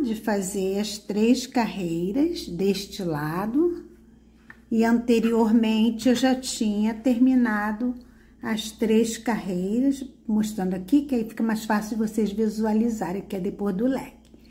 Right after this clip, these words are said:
as três carreiras. Aí, o que que nós vamos fazer agora? Sempre com este lado, que é o ladinho vazado,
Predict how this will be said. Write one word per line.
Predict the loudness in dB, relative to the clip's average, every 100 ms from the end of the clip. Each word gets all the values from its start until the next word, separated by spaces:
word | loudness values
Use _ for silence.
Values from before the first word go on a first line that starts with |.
| -20 -8
as | -8 -6
três | -4 -4 -4
carreiras. | -4 -2 0 -2 -2 -4 0
Aí, | 4 8 8
o | 8
que | 4 0
que | 4
nós | 4 6
vamos | 6 4
fazer | 2 0 0
agora? | -2 -6 -10 -12 -18 -20 -20 _
Sempre | -6 2 8 8 6 2 2
com | 4 4 6
este | 6 4 0 -6 -2
lado, | 0 2 2 -2
que | -4
é | 0
o |
ladinho | 2 2 2 6 6
vazado, | 6 2 0 0 2 4 2 -2